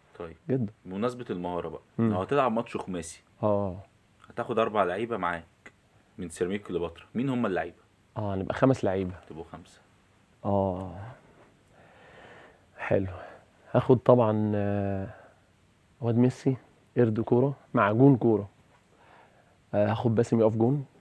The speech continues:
Speaker 2: <laughs> يقف جون كويس في الخماسي، غير كده مش هستفيد منه خالص. <laughs> آم، آه، هاخد، آه، آه، عامر وكوكو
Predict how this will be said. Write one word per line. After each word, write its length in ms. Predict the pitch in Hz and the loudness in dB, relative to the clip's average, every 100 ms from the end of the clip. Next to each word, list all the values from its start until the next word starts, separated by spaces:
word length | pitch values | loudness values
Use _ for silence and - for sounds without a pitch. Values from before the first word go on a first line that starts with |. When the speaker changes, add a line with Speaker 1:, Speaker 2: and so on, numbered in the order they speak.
| - _ _ _ _ - - | -20 _ _ _ _ -20 -20
Speaker 2:
<laughs> 920 | - - - - - - - - - | -20 -20 -20 -20 -20 -20 -20 -20 0
يقف 200 | 120 107 | 2 4
جون 240 | 127 127 143 | 2 4 6
كويس 360 | - 120 135 | 8 10 10
في 60 | - | 6
الخماسي، 560 | 117 - 117 135 135 - | 0 4 4 4 2 0
غير 300 | 110 110 131 | 0 6 6
كده 140 | 131 131 | 8 8
مش 140 | 120 | 8
هستفيد 320 | 113 110 123 | 2 4 6
منه 220 | 123 139 | 8 8
خالص. 240 | 135 135 - | 10 10 8
<laughs> 100 | - - - - - - _ _ _ _ - - _ _ _ - - 208 - - - - - - - - _ | 4 -14 -16 -20 -20 -20 _ _ _ _ -20 -20 _ _ _ -20 0 2 2 -4 -16 -14 -14 -16 -18 -20 _
آم، 1600 | 107 110 113 113 113 110 113 110 110 110 107 107 107 104 101 104 | 2 4 4 4 4 4 2 2 2 0 0 0 0 0 0 -2
آه، 340 | 101 98 98 104 | -2 -4 -4 -4
هاخد، 340 | - 117 107 | 0 2 2
آه، 420 | 113 107 101 101 95 - - - - - | 0 0 -2 -4 -8 -16 -20 -20 -14 -4
آه، 160 | 82 | -2
عامر 460 | - 95 131 156 143 | 2 6 8 8 8
وكوكو 380 | 120 - 120 | 6 4 2